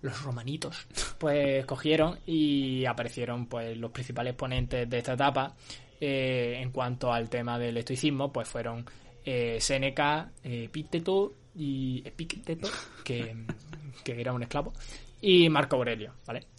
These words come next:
Eh, simplemente para que sepáis por qué estamos hablando de, o estamos citando para explicaros algunos de los, eh, de las lecciones de los estoicos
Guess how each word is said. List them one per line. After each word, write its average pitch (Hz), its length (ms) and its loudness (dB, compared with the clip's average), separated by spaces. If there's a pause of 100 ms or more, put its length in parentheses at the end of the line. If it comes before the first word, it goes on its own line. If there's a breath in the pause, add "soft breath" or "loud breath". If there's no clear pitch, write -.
(460 soft breath)
Eh, 160 480 6
simplemente 139 520 0
para 139 280 0
que 127 120 -2
sepáis 127 260 0
por 131 160 -2
qué - 80 -6
estamos 170 280 6
hablando 143 360 6
de, 127 500 4
o 143 140 2
estamos 135 300 0
citando 143 480 4
para 123 340 4
explicaros 127 720 0
algunos 127 420 0
de 123 120 -2
los, 120 500 0
eh, 117 480 -4
de 131 300 -4
las 127 120 2
lecciones 127 460 -2
de 123 100 -2
los 120 140 -2
estoicos 143 420 0